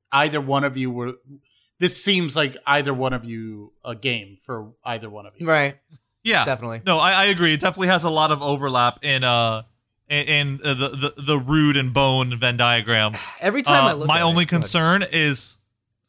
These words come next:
Speaker 3: my only concern is, uh, Square Enix.
Speaker 2: Yeah. But see, I saw
Speaker 1: Oh,
Speaker 2: that,
Speaker 1: Square's the
Speaker 2: and I'm
Speaker 1: publisher.
Speaker 2: immediately like, "Could this just have been Final Fantasy fifteen?"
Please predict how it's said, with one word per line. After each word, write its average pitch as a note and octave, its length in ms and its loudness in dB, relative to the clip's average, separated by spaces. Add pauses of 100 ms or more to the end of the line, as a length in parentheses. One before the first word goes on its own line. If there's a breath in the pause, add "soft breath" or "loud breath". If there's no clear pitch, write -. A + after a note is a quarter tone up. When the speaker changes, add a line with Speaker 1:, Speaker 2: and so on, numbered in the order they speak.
(340)
Speaker 3:
my D#3 140 2
only F3 200 2
concern F3+ 560 2
is, D#3+ 280 2
uh, D3+ 180 4
Square F3 300 0
Enix. E3 420 0
Speaker 2:
Yeah. E3+ 340 2 (380)
But G3 160 2
see, A3 320 0 (180)
I G3 80 0
saw A#3 200 4
Speaker 1:
Oh, - 40 2
Speaker 2:
that, E3 220 4
Speaker 1:
Square's G#3+ 240 4
the D#3 100 -2
Speaker 2:
and D3+ 260 0
I'm E3+ 120 2
Speaker 1:
publisher. E3+ 40 2
Speaker 2:
immediately F3+ 500 2
like, D#3+ 460 2
"Could D#3 220 -6
this A3 180 0
just - 240 -6
have B3 100 -6
been A#3+ 180 0
Final G#3 280 0
Fantasy G3+ 360 -4
fifteen?" F#3 720 -10